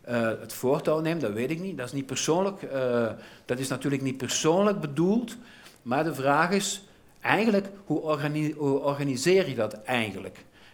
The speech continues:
En, hè, dat had Jeroen ook al, eh, opgemerkt,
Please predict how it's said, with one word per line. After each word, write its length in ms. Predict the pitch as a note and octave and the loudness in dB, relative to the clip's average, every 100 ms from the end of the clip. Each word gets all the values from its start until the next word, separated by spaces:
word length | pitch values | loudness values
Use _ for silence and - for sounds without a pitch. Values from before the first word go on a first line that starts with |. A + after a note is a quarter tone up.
| _ - | _ -2
En, 320 | B2+ A#2+ A2 | -2 0 -6
hè, 260 | A#2+ D3+ C#3+ | -4 -2 -2
dat 120 | B2 | -2
had 180 | C3 B2 | -4 -2
Jeroen 240 | B2+ C#3 | 0 0
ook 160 | D3+ D3+ | 0 0
al, 360 | D3 C3+ C3 | 2 2 -2
eh, 240 | D#3 C3 C3 | -4 -2 0
opgemerkt, 520 | D3 - C3+ C3+ | -2 -2 0 0